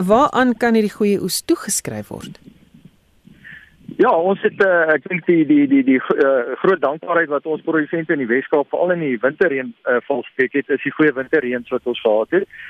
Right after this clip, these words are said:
Speaker 2: Ehm, en dan nie net dit nie, weet ek dink die, die opvolgreën wat ons gekry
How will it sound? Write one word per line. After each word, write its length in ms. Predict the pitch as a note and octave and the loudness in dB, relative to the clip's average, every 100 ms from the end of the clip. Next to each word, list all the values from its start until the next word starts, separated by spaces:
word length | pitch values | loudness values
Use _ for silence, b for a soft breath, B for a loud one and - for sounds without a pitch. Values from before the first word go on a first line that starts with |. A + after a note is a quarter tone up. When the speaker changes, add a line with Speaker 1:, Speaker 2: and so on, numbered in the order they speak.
| B - | B -4
Speaker 2:
Ehm, 380 | C3+ C3+ C3+ | -2 0 -2
en 180 | D3 D3+ | -2 0
dan 160 | D3+ D3+ | 0 0
nie 120 | G#3 | -2
net 220 | G3 F3 - | 0 -2 -4
dit 340 | D3 C3 E3 | -4 -2 -2
nie, 120 | E3 | -2
weet 140 | C3+ C3 | -4 -4
ek 100 | B2 | -4
dink 160 | D3 | -4
die, 260 | D3 C#3+ C3 | 0 2 2
die 200 | B2+ C#3 | 2 0
opvolgreën 1120 | - - - F3 B2+ - - _ C3+ C#3 C3+ | -2 -6 0 2 0 -6 -20 _ -2 -2 0
wat 140 | C3+ | -4
ons 160 | C3+ C3 | -6 -6
gekry 340 | C3+ - B2+ | -6 -2 -2